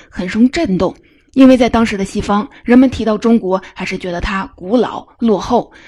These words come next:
好像跟科学技术没什么关系。在鲁桂珍的影响下，李约瑟决心到中国去看一看。一九四三年，李约瑟作为英国皇家学会的院士被派到了中国，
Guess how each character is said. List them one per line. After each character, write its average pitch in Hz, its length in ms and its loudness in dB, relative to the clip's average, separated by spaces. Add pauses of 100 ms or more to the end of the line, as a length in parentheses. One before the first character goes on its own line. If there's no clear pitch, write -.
好 196 140 -4
像 202 160 -2
跟 220 220 2
科 - 200 0
学 247 140 0
技 269 220 -2
术 185 180 -8 (140)
没 202 180 -2
什 233 100 2
么 240 80 2
关 269 300 4
系。 226 300 -4 (580)
在 254 160 2
鲁 226 160 0
桂 269 140 2
珍 277 180 6
的 262 60 6
影 214 180 0
响 190 160 -2
下， 180 400 -6
李 202 160 -2
约 220 180 2
瑟 220 240 -2 (160)
决 190 160 -6
心 190 160 -4
到 185 140 -4
中 202 220 0
国 185 240 -4
去 196 120 -10
看 240 240 -8
一 - 60 -8
看。 - 260 -6 (300)
一 247 140 4
九 214 140 2
四 226 140 -6
三 214 200 2
年， 185 240 -2 (220)
李 196 220 -2
约 226 160 2
瑟 233 260 0 (160)
作 202 100 0
为 190 280 -2
英 262 240 8
国 190 260 0
皇 185 260 -6
家 208 200 -2
学 175 180 -8
会 196 220 -4
的 202 100 -4
院 233 300 -2
士 170 200 -6 (160)
被 160 220 -12
派 - 180 -10
到 151 140 -4
了 135 120 -8
中 220 200 4
国， - 260 -6